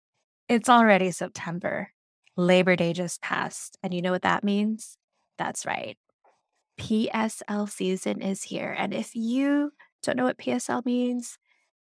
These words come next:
please unsubscribe and don't follow this episode. I'm just kidding. P S L, for those of you that don't know what it means,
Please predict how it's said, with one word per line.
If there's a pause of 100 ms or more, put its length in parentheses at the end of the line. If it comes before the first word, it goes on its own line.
(120)
please
unsubscribe
and
don't
follow
this
episode.
I'm
just
kidding. (200)
P
S
L,
for
those
of
you
that
don't
know
what
it
means,